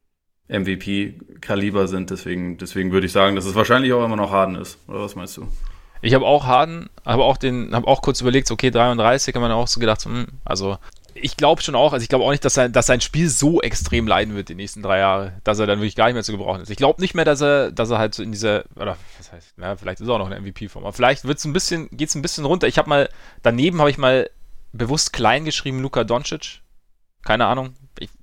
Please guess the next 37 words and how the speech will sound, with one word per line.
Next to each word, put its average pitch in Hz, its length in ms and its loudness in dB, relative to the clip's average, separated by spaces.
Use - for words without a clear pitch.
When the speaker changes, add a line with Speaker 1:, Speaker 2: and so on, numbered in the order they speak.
Speaker 2:
muss, 123 240 -10
ist - 160 -8
auch 143 160 2
nach 139 100 2
dem 135 80 -2
ersten 127 300 2
Jahr 120 220 4
irgendwie 127 140 -6
schwer 131 200 0
zu 123 100 -6
beurteilen. 131 480 0
Das 110 160 -6
wär 143 100 8
so 143 300 2
derjenige, 147 320 4
bei 127 120 4
dem 127 120 -2
ich 120 100 -6
mir 123 120 0
jetzt - 200 -2
momentan 123 920 -2
vorstellen 127 580 0
könnte, 143 400 -2
dass 113 160 -2
er 107 80 -2
da 110 120 2
eventuell 107 560 -2
hinkommen 107 300 -8
könnte, 104 260 -8
wo 98 120 -6
Harden 90 160 0
jetzt 95 160 -12
ist - 140 -12
in - 60 -20
drei 50 160 -16
Jahren. 50 220 -20
Aber - 280 -16